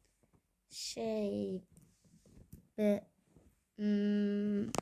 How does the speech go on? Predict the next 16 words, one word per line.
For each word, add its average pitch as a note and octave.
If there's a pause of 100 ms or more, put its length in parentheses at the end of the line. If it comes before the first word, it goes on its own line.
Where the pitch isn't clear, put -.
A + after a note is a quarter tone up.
(840)
çekecek -
bir -
şey -
arıyorum F#3+
ya. F#3+ (1120)
Bakın. F#3+ (1500)
Şu -
ışığı B3+
kapat A#3 (220)
ya. F3+ (2250)
Hah, G#3+ (240)
oh. G#3 (840)
Rahatladım. G3 (720)
Ne A3+
çeksem F#3+
arkadaşlar? F#3+